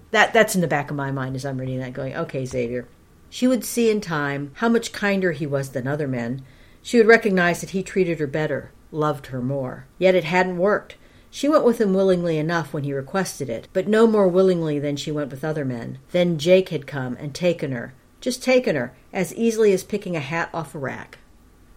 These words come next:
Now, I think that's just a perfect metaphor, because it shows the idea of Lorena in this world as an object,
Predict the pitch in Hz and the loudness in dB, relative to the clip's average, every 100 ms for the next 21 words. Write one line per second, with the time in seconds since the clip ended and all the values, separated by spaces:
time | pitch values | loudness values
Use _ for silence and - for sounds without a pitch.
0 | - _ _ - - _ - 156 - - | -20 _ _ -20 -20 _ -8 -6 -8 -18
1 | - - - - - 196 190 165 160 - | -20 -20 -20 -10 -2 0 2 0 0 -2
2 | 214 - 139 - - 254 247 - 151 131 | -6 -6 -10 -14 0 0 0 -4 -6 -8
3 | - 131 127 139 - - - 196 202 190 | -8 -8 -6 -8 -16 -20 -8 -2 2 2
4 | 180 - - 208 196 208 208 208 175 160 | 0 -4 -2 0 2 2 2 0 -6 -4
5 | 151 147 147 - - - - - _ - | -4 -4 -6 -12 -20 -20 -20 -20 _ -6
6 | 175 165 185 208 208 170 156 156 165 175 | -4 -2 4 4 4 0 -4 -4 -2 -2
7 | 165 160 156 - 175 160 151 139 170 185 | -2 -4 -6 -8 -6 -4 -4 -6 -2 0
8 | 175 - 139 147 - 160 170 139 139 123 | 0 -4 -8 -8 -2 -2 -2 -4 -8 -8
9 | 131 - | -12 -18